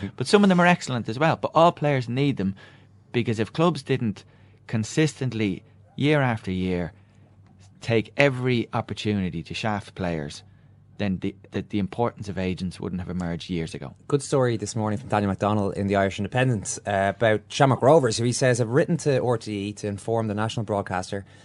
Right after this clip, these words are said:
Speaker 1: this is from the piece, that they would prefer if they didn't show any of the remaining home games for the rest of the season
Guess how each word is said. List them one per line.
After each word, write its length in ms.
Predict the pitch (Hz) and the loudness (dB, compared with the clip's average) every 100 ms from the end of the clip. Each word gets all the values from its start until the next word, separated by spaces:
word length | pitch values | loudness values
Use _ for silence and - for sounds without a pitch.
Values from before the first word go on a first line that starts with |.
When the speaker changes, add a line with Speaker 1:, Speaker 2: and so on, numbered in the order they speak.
| - | -12
Speaker 1:
this 100 | 110 | -8
is 80 | 110 | -8
from 140 | 92 | -8
the 40 | 87 | -6
piece, 240 | 104 98 | -6 -6
that 140 | - 113 | -4 0
they 120 | 120 | 2
would 180 | 113 107 | 2 -2
prefer 380 | 107 - 127 131 | -4 2 4 4
if 80 | |
they 80 | 117 | 2
didn't 320 | 101 151 156 | 0 0 0
show 220 | 135 139 127 | 2 4 4
any 140 | 120 | 2
of 60 | 110 | 0
the 80 | |
remaining 320 | 110 117 117 101 | 0 2 0 -2
home 300 | 113 147 127 | 0 0 2
games 260 | 104 101 | 0 -2
for 60 | 101 | -4
the 80 | 107 | -2
rest 180 | 107 | -2
of 60 | 101 | -4
the 20 | |
season 420 | - 131 117 101 | -4 -2 -2 -4